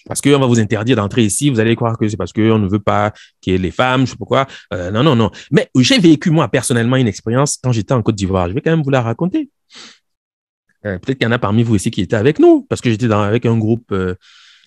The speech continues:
euh, de Martiniquais, Yononais, euh, avec Popocla, d'ailleurs, qui était en Martinique. On était en Côte d'Ivoire. On est allé visiter, on va dire, un médecin. OK,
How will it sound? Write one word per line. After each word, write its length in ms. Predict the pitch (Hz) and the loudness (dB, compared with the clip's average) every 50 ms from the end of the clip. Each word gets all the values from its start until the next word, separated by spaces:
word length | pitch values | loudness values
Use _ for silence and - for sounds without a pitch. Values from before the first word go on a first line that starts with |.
| _ _ - | _ _ -10
euh, 160 | 92 92 90 | -8 -8 -6
de 100 | 87 92 | -6 -4
Martiniquais, 560 | 95 92 87 - - 90 90 - 110 110 107 98 | -4 -6 -6 -6 -8 -8 -4 -2 -2 -2 -2 -2
Yononais, 680 | 87 90 87 87 87 92 104 120 127 127 123 110 90 | -4 -6 -6 -8 -8 -8 -6 -6 -6 -6 -6 -6 -8
euh, 200 | 85 87 87 87 92 _ _ _ _ _ _ _ _ _ _ | -10 -12 -18 -20 -20 _ _ _ _ _ _ _ _ _ _
avec 220 | - - 104 107 - | -8 -6 -6 0 0
Popocla, 460 | 135 131 139 190 180 - 330 254 202 | 0 2 2 0 0 2 2 2 4
d'ailleurs, 260 | 147 120 110 110 104 | 4 4 2 2 0
qui 100 | - - | -2 -6
était 120 | 95 - 95 | -6 -6 -6
en 40 | |
Martinique. 520 | 90 87 - - - 160 190 208 - _ _ _ _ _ _ _ _ _ _ - | -8 -8 -10 -6 -2 -2 -2 -2 -4 _ _ _ _ _ _ _ _ _ _ 0
On 80 | 151 | 2
était 160 | 185 185 - | 2 4 4
en 100 | 294 226 | 2 2
Côte 140 | - 180 156 | 4 2 2
d'Ivoire. 380 | 120 113 101 123 180 226 277 - _ _ _ _ _ _ _ _ - - | 2 0 0 0 0 -2 -2 -6 _ _ _ _ _ _ _ _ -6 0
On 80 | 151 | 2
est 60 | 185 180 | 2 4
allé 160 | 180 220 214 | 4 4 4
visiter, 720 | 156 131 120 117 117 113 113 - 160 170 180 190 185 - _ _ _ _ _ _ _ _ _ _ _ _ _ _ _ _ _ _ _ _ - | 4 4 2 2 0 -4 -2 0 2 2 2 2 0 -4 _ _ _ _ _ _ _ _ _ _ _ _ _ _ _ _ _ _ _ _ -4
on 40 | 202 | -2
va 100 | 247 208 | 0 2
dire, 160 | 170 156 151 | 2 4 4
un 80 | 151 139 | 4 4
médecin. 500 | 123 117 110 110 107 - - 113 90 - _ _ _ _ _ _ _ _ _ _ _ _ _ - | 4 4 2 0 -2 -4 -6 -8 -10 -12 _ _ _ _ _ _ _ _ _ _ _ _ _ -20
OK, 200 | 415 - - | -20 -8 -4